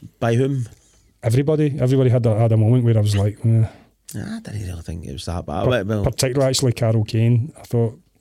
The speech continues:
Speaker 2: I, I don't know if it's maybe 'cause I'm just too used to seeing her playing
Speaker 1: Playing
Speaker 2: kinda quirky, weird characters.
Speaker 1: Aye, trying, her playing a
Speaker 2: Yeah,
Speaker 1: sort
Speaker 2: and
Speaker 1: of
Speaker 2: then she's
Speaker 1: serious
Speaker 2: tried to play a straight role in this, and it felt like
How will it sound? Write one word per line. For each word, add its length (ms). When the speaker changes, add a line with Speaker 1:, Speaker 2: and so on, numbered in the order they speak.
Speaker 2:
I, 160
I 40
don't 140
know 40
if 100
it's 160
maybe 140
'cause 180
I'm 80
just 220
too 80
used 220
to 120
seeing 240
her 200
playing 220
Speaker 1:
Playing 160
Speaker 2:
kinda 160
quirky, 380
weird 280
characters. 600
Speaker 1:
Aye, 240
trying, 380
her 120
playing 260
a 40
Speaker 2:
Yeah, 80
Speaker 1:
sort 80
Speaker 2:
and 80
Speaker 1:
of 40
Speaker 2:
then 40
she's 200
Speaker 1:
serious 140
Speaker 2:
tried 160
to 60
play 140
a 40
straight 320
role 120
in 60
this, 180
and 120
it 180
felt 260
like 180